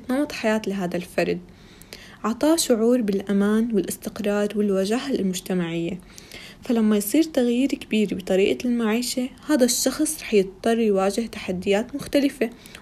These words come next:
ومتطلبات جديدة للحياة، فرح يلاقي صعوبة بالتكيف مع هذا الوضع الجديد، وهذا كله بالبداية ممكن يشكل ضغط ومشاعر مثل غضب وإحباط وقلق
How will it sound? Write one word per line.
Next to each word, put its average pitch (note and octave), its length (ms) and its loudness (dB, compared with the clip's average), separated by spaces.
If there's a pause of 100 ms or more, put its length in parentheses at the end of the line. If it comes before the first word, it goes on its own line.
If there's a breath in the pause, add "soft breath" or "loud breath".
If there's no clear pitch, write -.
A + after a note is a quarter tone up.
(120)
ومتطلبات G3 960 0
جديدة C4 340 0
للحياة، A3 520 0 (520 loud breath)
فرح C#4+ 360 4
يلاقي D4+ 300 4
صعوبة G3+ 400 0
بالتكيف G#3 720 -2
مع F#3 140 2
هذا F#3 300 -2
الوضع F3+ 300 -2
الجديد، F3+ 540 -4 (400 loud breath)
وهذا A#3+ 320 4
كله B3 340 0
بالبداية F3+ 680 2
ممكن G3 300 0
يشكل G3+ 440 0
ضغط C4+ 460 2 (720 loud breath)
ومشاعر C4 580 0
مثل G#3+ 240 0
غضب G#3+ 420 2 (120)
وإحباط A3 760 0
وقلق A3+ 580 0